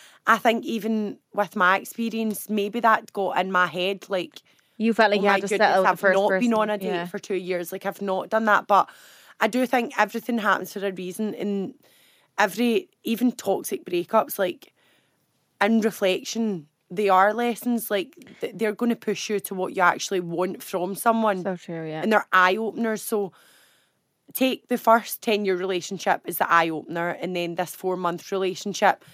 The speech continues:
Speaker 1: Just
Speaker 2: How, to show how you can be treated, I
Speaker 1: Yeah.
Speaker 2: suppose, in
Speaker 1: And
Speaker 2: a
Speaker 1: it's
Speaker 2: nice
Speaker 1: not,
Speaker 2: way.
Speaker 1: it's not necessarily bad to compare other people to him.
Speaker 2: No, no.
Speaker 1: Because you want him or you want better.
Speaker 2: You want, you set your standard now
Speaker 1: Yeah.
Speaker 2: for people,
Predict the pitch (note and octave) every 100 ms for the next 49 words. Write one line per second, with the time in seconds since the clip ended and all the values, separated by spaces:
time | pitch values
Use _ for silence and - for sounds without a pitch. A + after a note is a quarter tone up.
0 | _ _ _ - B3+ - - - - G#3+
1 | G#3+ - B3+ C4+ C4 A#3+ A3+ G#3 A3 G3+
2 | F#3+ E3+ C3+ A#3 G#3 D#3+ D#3 - - _
3 | - C#4 D#4 C#4 D#4+ F#3 E3 - D4 C#4+
4 | E4 D4 D4 C4 C4 A#3+ A3 F#3 E3+ F#3+
5 | G3 - G#3+ F#3+ F#3+ - G3+ - F#3+ F3+
6 | - F3+ F#3 - - F#3 - G3 C4+ A3+
7 | - _ A3+ A3 G3+ A3+ B3 G#3 A#3 A3
8 | - - F#3+ G#3 F#3 F#3+ F#3+ E3 F3+ F#3
9 | F#3+ E3+ E3 F3+ F3+ - A#3+ F#3+ A#3 A#3+
10 | A#3+ A#3+ - G#3 A3+ G#3+ G3+ A#3 G3 F3
11 | G#3 G3 F3+ F3 D#3